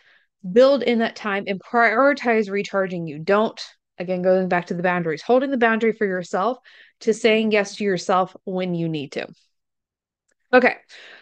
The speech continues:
this fourth one here is more about your budget, twenty-four hour rule. Just as a reminder, if you're gonna make a big purchase, like, wait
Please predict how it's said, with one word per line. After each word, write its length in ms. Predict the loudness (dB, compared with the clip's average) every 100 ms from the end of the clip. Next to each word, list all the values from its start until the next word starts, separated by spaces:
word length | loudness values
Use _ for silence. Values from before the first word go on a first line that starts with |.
| _
this 240 | 4 4 4
fourth 260 | 2 4
one 160 | 2 2
here 280 | 2 4 4
is 280 | 2 2
more 260 | 0 -2 -2
about 320 | -2 0 0 0
your 100 | 0
budget, 400 | 0 0 -2 -4 -8
twenty-four 400 | -4 -2 -2 0
hour 180 | 0
rule. 360 | 0 -2 -4 -8 _ _ _ _ _ _ _ _ _ -8
Just 180 | -8 -6
as 140 | -2
a 60 | 0
reminder, 420 | 2 0 0 -2
if 100 | -2
you're 100 | 0
gonna 140 | 0
make 160 | 0 -2
a 40 |
big 200 | -2 -4
purchase, 540 | -4 -8 -6 -6 -6 -6
like, 140 | -6 -4
wait 400 | 4 4 4